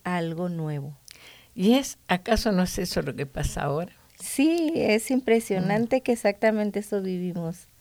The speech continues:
Speaker 2: Así es. Entonces, eh, eh, cuando Pablo escuchó eso, me imagino que le pasó como nos pasa a nosotros, ¿no?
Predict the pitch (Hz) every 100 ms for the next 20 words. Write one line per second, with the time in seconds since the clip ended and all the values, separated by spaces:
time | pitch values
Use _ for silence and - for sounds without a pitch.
0 | _ - 160 170 - 202 175 - - -
1 | 180 175 175 165 - - - - - -
2 | 165 160 156 151 - - - - - _
3 | _ - - - 185 202 - - 185 185
4 | 175 196 202 208 196 190 - 185 175 190
5 | - - 240 - - - - - 160 156
6 | 147 147 175 185 190 - 139 131 131 -
7 | - - - - _ - 151 151 156 -
8 | 170 180 180 170 - 160 160 170 151 143
9 | - 151 156 143 151 156 208